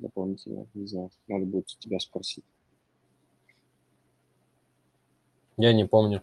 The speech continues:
Speaker 2: ну, <laughs> на-, надо будет посмотреть.
Speaker 1: Хорошо, да, я думаю, если я что-то забуду,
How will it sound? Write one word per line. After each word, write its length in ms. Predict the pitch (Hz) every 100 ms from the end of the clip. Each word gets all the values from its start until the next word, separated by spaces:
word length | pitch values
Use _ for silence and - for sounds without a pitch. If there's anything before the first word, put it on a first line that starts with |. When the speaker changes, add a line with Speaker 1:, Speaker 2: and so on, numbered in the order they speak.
| -
Speaker 2:
ну, 240 | 110 98 - - -
<laughs> 380 | 117 - - -
на-, 280 | 113 110 123
надо 280 | 113 113 113
будет 180 | 117 -
посмотреть. 560 | - 107 101 101 - _ _ _ _ _ - - - -
Speaker 1:
Хорошо, 380 | 123 127 - 110
да, 160 | 107 101
я 240 | 107 135
думаю, 320 | 143 139 135
если 320 | 127 127 131
я 380 | 123 120 120 120
что-то 260 | 120 127 120
забуду, 600 | 123 127 165 156 131 117